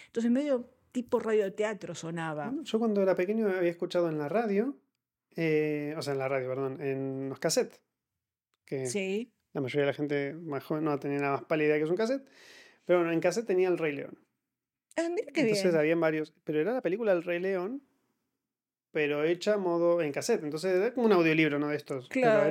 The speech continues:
Speaker 1: Claro.
Speaker 2: una actuación, iba, y te, hasta te ponían las músicas, y era increíble, y le dabas de lado, le cambiabas el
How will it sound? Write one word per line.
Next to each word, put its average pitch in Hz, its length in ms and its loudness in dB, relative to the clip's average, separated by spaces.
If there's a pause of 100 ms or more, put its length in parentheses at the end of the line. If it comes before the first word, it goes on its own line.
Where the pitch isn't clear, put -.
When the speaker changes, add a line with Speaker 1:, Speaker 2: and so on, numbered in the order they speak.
(100)
Speaker 1:
Claro. 214 120 2
Speaker 2:
una 208 100 2
actuación, 208 400 -4
iba, 190 260 -2 (300)
y 180 80 0
te, 170 140 4
hasta 160 200 -4
te 147 80 -4
ponían 151 220 -2
las 185 80 -2
músicas, 175 600 -4 (800)
y 156 380 -2
era 190 580 0
increíble, 151 880 0
y 147 100 -4
le 147 120 0
dabas 156 260 2
de 156 160 -2
lado, 175 300 -4
le 160 120 -4
cambiabas 156 380 -2
el 151 100 -10